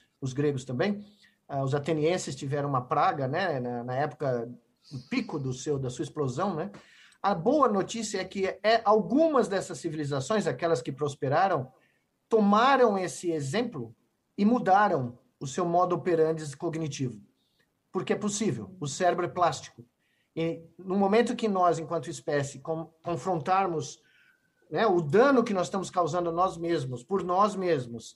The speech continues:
e ao planeta, e olharmos de frente, é possível reverter isso. Os, é possível através de, de, de, do sistema educacional, de mensagens e de uma outra visão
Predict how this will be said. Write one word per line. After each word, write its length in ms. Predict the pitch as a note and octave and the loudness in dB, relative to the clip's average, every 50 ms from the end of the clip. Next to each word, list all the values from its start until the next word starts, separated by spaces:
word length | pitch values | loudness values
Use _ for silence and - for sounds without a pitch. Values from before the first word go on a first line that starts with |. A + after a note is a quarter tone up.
| _ _ - | _ _ -4
e 60 | D#3+ | 0
ao 140 | E3+ E3 D#3+ | 0 0 0
planeta, 640 | E3 E3+ E3 E3 D#3 D#3 D3+ D3 C3+ C3+ - C3+ C3+ | 2 2 2 2 4 4 2 2 2 0 -4 -4 -2
e 100 | C#3 E3 | 0 0
olharmos 420 | F3+ F3 F3 F3 F3 F#3 F#3+ F3+ D#3+ | 0 2 2 2 2 2 2 -2 -6
de 120 | E3+ F3 | -8 -10
frente, 400 | C3+ - F#3 A3 A3+ G#3 G3+ F#3+ | -8 -4 -2 -2 -2 -2 -4 -6
é 140 | - G3+ A3+ | -4 -4 -4
possível 540 | A3+ - G#3+ G3+ - - - G3 F#3+ G3 F#3 | -4 -4 -6 -8 -8 -8 -8 -8 -6 -6 -4
reverter 480 | E3 F#3 F3+ E3+ F#3 E3 C#3+ - F3 D#3+ | -4 -4 -4 -2 -4 -4 -4 -4 -4 -4
isso. 360 | B2+ A2 G#2 - - - _ _ _ _ _ _ _ _ _ _ _ _ _ - | -4 -4 -6 -10 -16 -20 _ _ _ _ _ _ _ _ _ _ _ _ _ -10
Os, 380 | C#3 C3 C3+ C3+ C3 - - _ | -6 -6 -4 -6 -6 -10 -16 _
é 100 | - D3 | -8 -8
possível 440 | D3 - F#3+ F3 - - G3+ F#3+ G#3 | -6 -4 -4 -4 -4 -2 -2 0 0
através 460 | G3+ G3+ F#3 F3 D3+ D#3+ F3 F3 E3+ | 0 0 0 0 2 2 2 2 0
de, 240 | D#3 D#3+ D#3+ D3 C3+ - _ _ _ _ _ _ | -2 -6 -8 -10 -10 -12 _ _ _ _ _ _
de, 180 | - C3+ C#3 D#3+ | -10 -10 -8 -6
de, 240 | D3 C3 D3 D3 D3+ | -2 0 2 2 2
do 180 | D3 D3+ D3+ | 0 -4 -6
sistema 240 | C#3+ - - G3 G3 | -6 -4 -4 -2 -4
educacional, 920 | F#3+ F#3 - F#3+ E3+ - - F#3 F3 F3 E3+ F3+ F3+ F#3 F#3 F3+ - - - _ _ _ - | -4 -2 -2 -4 -2 -2 -2 -2 0 2 2 4 4 4 2 0 -4 -10 -20 _ _ _ -14
de 140 | - D#3 | -8 -4
mensagens 800 | E3+ F3 E3+ D3+ C3 - - F3+ F3+ F#3 F#3 F3 E3 F#3 E3+ D3+ | -2 -2 -2 -2 -2 0 2 4 4 4 4 2 0 -4 -6 -6
e 60 | F#3 E3 | -8 -6
de 100 | F3 F#3 | -6 -2
uma 160 | F#3 F#3 F3+ | 2 2 4
outra 380 | F3+ F#3 A3+ A#3+ A#3+ - A3+ | 4 4 4 4 2 2 0
visão 720 | G3+ F3 F#3+ G3+ E3+ D3 D3 D#3 F#3 F#3 G3 G3 F#3+ - | -2 0 -2 -4 -4 -4 -4 0 0 0 0 0 -4 -6